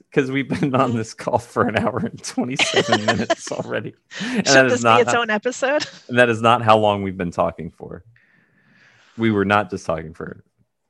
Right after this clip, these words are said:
Speaker 2: Oh, that's right.
Speaker 1: 'cause, um,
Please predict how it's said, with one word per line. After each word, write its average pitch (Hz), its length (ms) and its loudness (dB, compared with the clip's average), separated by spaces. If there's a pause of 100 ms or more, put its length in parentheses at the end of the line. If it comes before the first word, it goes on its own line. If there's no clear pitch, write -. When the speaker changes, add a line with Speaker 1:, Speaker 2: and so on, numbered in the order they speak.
(140)
Speaker 2:
Oh, 202 260 2
that's 202 280 -4
right. - 220 -6 (520)
Speaker 1:
'cause, 104 320 -2 (480)
um, 104 460 2